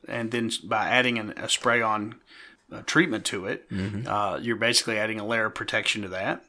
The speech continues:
Speaker 1: and that can increase that temperature, uh, capability. And then we have, uh, not so as common yet,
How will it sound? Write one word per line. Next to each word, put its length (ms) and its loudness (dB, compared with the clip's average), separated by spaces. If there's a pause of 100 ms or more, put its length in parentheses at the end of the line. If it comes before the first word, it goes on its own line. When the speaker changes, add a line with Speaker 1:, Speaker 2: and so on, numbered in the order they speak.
(100)
Speaker 1:
and 200 -4
that 240 2
can 160 -6
increase 640 0
that 380 -4 (240)
temperature, 560 -2 (160)
uh, 160 -10
capability. 680 -8 (360)
And 260 2
then 560 8
we 140 4
have, 480 6 (460)
uh, 260 2
not 340 8
so 280 6
as 260 10
common 380 8
yet, 420 0